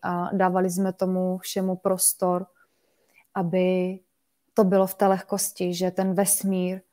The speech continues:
a ta země a ti průvodci tam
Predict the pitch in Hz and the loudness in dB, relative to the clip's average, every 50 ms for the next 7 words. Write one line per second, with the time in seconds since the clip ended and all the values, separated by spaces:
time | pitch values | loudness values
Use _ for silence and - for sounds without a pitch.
0 | _ _ - 190 185 - 190 185 180 175 196 196 196 190 185 180 170 170 - - | _ _ -10 -10 -2 0 0 0 2 2 2 2 2 0 -2 -2 -2 -4 -6 -8
1 | - - 180 175 175 180 180 - - 185 - 202 202 196 175 190 202 196 - - | -8 -8 -6 -6 -6 -8 -6 -6 -8 -6 -2 0 0 2 2 0 -2 -4 -6 -8
2 | - - 185 185 - 180 170 170 175 180 | -8 -8 -8 -6 -6 -6 -6 -6 -8 -12